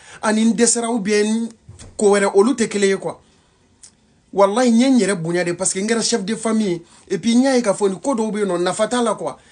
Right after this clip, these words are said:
I b'a kɛ bi, i n'a tigilamɔgɔw bɛ polémique b'aw ni ɲɔgɔn cɛ. Sini, aw bɛ tila ka ɲɔgɔn sɔrɔ ko dɔ la, fo e yɛrɛ bɛ maloya, quoi.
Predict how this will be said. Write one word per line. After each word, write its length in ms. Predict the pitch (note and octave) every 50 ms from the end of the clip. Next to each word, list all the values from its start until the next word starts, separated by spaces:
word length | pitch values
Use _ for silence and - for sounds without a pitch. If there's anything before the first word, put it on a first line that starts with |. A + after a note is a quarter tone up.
| - - - _ -
I 100 | C4+ C#4+
b'a 160 | D4 D4+ D4
kɛ 140 | - C4 B3
bi, 320 | F#3+ D#3+ C#3+ F3 G3 G#3+
i 20 | A3+
n'a 160 | B3 B3+ B3+
tigilamɔgɔw 420 | - F#3 E3+ F3+ F3 F#3 G#3 G#3
bɛ 120 | F3+ F#3 F3+ -
polémique 420 | - A#3+ A#3 A#3 A3+ A3+ A3+ A#3+
b'aw 160 | F#3 F3 F3
ni 80 | F3 E3+
ɲɔgɔn 220 | E3+ E3+ E3+ E3
cɛ. 180 | D#3+ D#3+ D#3+ D#3 - - - -
Sini, 200 | - - C4+ B3+
aw 120 | B3+ B3+
bɛ 120 | A#3 C4+ B3
tila 140 | C4+ C#4
ka 100 | B3 G#3
ɲɔgɔn 220 | F#3 F#3+ F#3+ G3+ A3
sɔrɔ 260 | - F#3 F3 D#3+ -
ko 120 | - G3
dɔ 120 | F3+ E3+ E3+
la, 100 | E3+ E3+
fo 120 | - -
e 140 | - - C4+
yɛrɛ 180 | D4 A#3 A3+ G#3+
bɛ 140 | A3 G#3
maloya, 320 | F#3 E3+ E3 E3+ F3+ F3+ F3
quoi. 180 | E3 - -